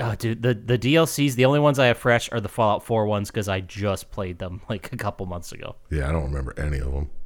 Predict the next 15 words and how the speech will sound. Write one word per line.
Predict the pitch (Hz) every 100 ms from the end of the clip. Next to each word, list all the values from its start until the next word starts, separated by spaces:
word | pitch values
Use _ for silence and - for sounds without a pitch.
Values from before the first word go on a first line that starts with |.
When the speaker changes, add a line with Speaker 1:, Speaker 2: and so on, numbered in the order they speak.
| - - - - - - - - - - - -
Speaker 1:
I'm | 175 151 131 113 107 110 120
looking | 123 - 120
it | 117 -
up. | 120 113 -
Oh, | 131 214
I | 110
for-, | -
also | 156 208 -
forgot | - 120 127
it |
was | 110 95
released | 98 131 -
as | 101
a | 85 - -
disc. | 165 - - -